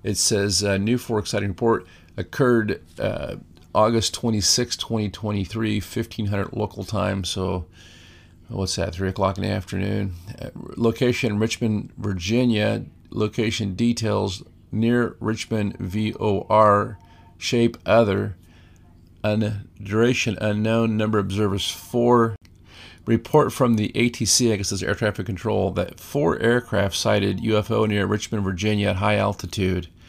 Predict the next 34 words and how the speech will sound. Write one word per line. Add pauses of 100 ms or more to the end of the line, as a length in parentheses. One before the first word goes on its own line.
(380)
At
approximately
two
fifteen
A
M
on
August
twenty-sixth,
twenty
twenty-three, (460)
four
separate (120)
aircraft
reported
an
unidentified
flying
object
moving
in
all
directions
in
the
vicinity
of (240)
rip
V
O
R (580)
at
high
altitudes.